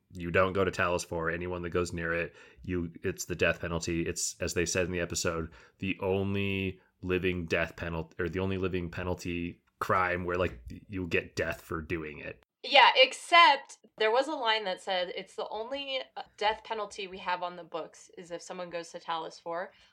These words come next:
Speaker 2: But then later, they tell Spock that the penalty for mutiny is death. I'm like, "You fucking liars."
Speaker 1: <laughs> We're making this up as we go. I,
Speaker 2: <laughs>
Speaker 1: I wanna talk motivation.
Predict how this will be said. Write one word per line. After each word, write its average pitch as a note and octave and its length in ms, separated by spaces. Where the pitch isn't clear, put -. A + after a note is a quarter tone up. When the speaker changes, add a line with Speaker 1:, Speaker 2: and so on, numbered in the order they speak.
Speaker 2:
But B3 440
then A3 200
later, G#3 640
they A#3 100
tell A3 240
Spock B3+ 580
that A3+ 100
the A3 80
penalty A#3+ 460
for A#3 160
mutiny B3+ 440
is C4+ 160
death. C#4+ 300
I'm - 80
like, - 220
"You F4 60
fucking E3+ 280
liars." F3 600
Speaker 1:
<laughs> - 1500
We're A#2+ 80
making D3+ 200
this D3 140
up C#3+ 160
as A#2 100
we A#2 120
go. G2+ 280
I, A#2+ 420
Speaker 2:
<laughs> - 160
Speaker 1:
I A2+ 100
wanna D3 340
talk D3+ 540
motivation. G2+ 840